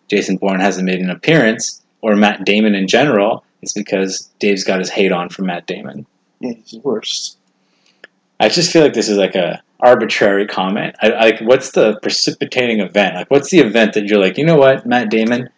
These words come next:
Speaker 1: not cool"?
Speaker 2: Uh, his whole existence.
Speaker 1: Hmm.
Speaker 2: I don't know. Like, you just get, same with Anne Hathaway. You just get a vibe off people that you, nah, you know,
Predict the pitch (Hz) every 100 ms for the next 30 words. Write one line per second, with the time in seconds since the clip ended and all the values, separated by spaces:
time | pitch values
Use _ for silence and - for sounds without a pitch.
0 | _ 101 104 101 - 107 95 - _ _
1 | _ _ _ _ _ _ _ - 113 110
2 | 107 107 107 107 - 104 95 95 - -
3 | - - 202 - - _ _ - 85 82
4 | _ _ - 196 110 117 123 123 131 143
5 | 139 120 - - - 156 156 139 135 135
6 | 143 147 101 101 107 113 107 104 101 101
7 | 104 101 101 107 104 98 101 98 101 -
8 | _ _ - - - - - -